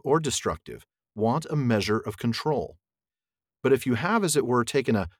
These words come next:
a vow of poverty, renounced control, and take your delight in things for themselves without reference to yourself, watching, observing, and to some extent knowing,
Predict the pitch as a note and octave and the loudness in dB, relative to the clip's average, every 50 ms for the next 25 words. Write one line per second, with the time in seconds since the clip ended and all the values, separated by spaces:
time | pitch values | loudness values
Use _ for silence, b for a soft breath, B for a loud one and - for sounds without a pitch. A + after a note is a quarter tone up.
0 | b - A#2+ G#2 F#2+ F#2+ A#2+ B2 C#3 D3 C3+ A#2+ A2 - - - B2 B2 A2 F#2+ | b -6 -4 -4 0 2 2 4 4 4 4 2 0 -2 -2 -2 -2 0 0 -2
1 | E2 - - - _ _ _ - A2 A2 A2 A2 A#2 A#2+ C#3+ D#3+ D#3 - - - | -6 -8 -14 -18 _ _ _ -2 0 2 2 4 4 2 2 0 -2 -4 -4 -4
2 | A2+ F#2+ E2 - - - - - _ _ _ _ _ _ _ _ - - B2+ A#2 | -4 -4 -4 -6 -8 -10 -10 -14 _ _ _ _ _ _ _ _ -4 -4 -2 2
3 | - D3 A#2 - A#2+ B2+ G3 B3+ F#3+ A#2 G2 F2 D#2+ F2+ F#2 G2+ G#2 G2 - C#3+ | 2 2 2 2 2 4 4 4 4 2 0 0 -4 -4 -4 -2 -2 0 2 2
4 | D3 C#3 - - B2+ G#2 G#2+ F#2+ - - - E3 E3 C3 G#2 F#2 G2 F2+ A#2 C#3 | 2 2 0 -2 -2 -2 -2 -2 -2 -2 0 2 4 4 2 2 0 0 0 0
5 | - C#3 C3 B2+ - B2+ A2 - - - G2 E2+ E2 - - - D3+ A#2+ D2 - | 2 2 2 2 2 0 -2 -2 -4 -6 -8 -6 -2 -2 2 2 2 0 0 -4
6 | - _ _ _ _ _ _ - - F#2+ G2 G2+ G2+ - - A2 G#2 G#2 G#2+ F2+ | -12 _ _ _ _ _ _ -8 -2 2 2 2 2 2 0 -2 -2 -2 -4 -6
7 | F#2+ F2+ F#2 G2+ A2 G#2 G#2 G#2 G2+ G2 - _ _ _ _ _ - G#2+ G#2 G2 | -6 -4 0 2 2 4 4 2 0 -2 -8 _ _ _ _ _ -4 -2 0 2
8 | - C#3+ C#3 A#2+ - - - A2 F#2+ A2 F#2+ G#2 A#2+ C3+ E3+ D3 F#2 E2 - | 2 2 2 2 0 -2 -4 -4 -4 -2 0 2 4 4 4 4 2 -2 -6